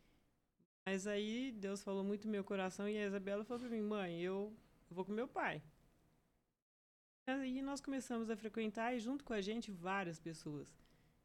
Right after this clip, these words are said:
É, grupo grande que saiu naquela época. Muito trabalho. <laughs> O pastor Misael, no final do, do nosso curso de novos membros, ele assumiu a nossa sala, porque as perguntas eram terríveis, né?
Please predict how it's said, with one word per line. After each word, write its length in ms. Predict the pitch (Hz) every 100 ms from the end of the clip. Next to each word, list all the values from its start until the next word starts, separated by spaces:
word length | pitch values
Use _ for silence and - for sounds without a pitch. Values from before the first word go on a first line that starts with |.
| -
É, 240 | 160 156 156 _ _ _
grupo 220 | 202 202
grande 580 | 196 185 175 170 165 160 - -
que 120 | 165
saiu 300 | - 170 165
naquela 340 | 165 170 165
época. 120 | 160 _ _ _ _ _ _ _ _ _ _ _ 190
Muito 140 | 190
trabalho. 560 | 170 165 156 156 165 156
<laughs> 80 | - - - - - - 208
O 40 |
pastor 420 | - 180 - 180
Misael, 400 | 175 175 170 160
no 80 | 180
final 340 | 180 180 175
do, 300 | 175 180 175 170 - - - -
do 100 | 180
nosso 420 | 180 175 180 -
curso 400 | - 185 180 -
de 120 | 175
novos 340 | 180 160 175 180
membros, 560 | 180 196 226 190 156 - - - - -
ele 300 | 160 202 220
assumiu 420 | 233 - 220 208
a 20 | 190
nossa 300 | 185 175 190
sala, 380 | 185 165 147 156
porque 580 | 160 160 160 170 156 151
as 120 | 151
perguntas 580 | - 180 160 175 190 190
eram 240 | 196 185 196
terríveis, 560 | 196 190 143 147 147 -
né? 280 | - 190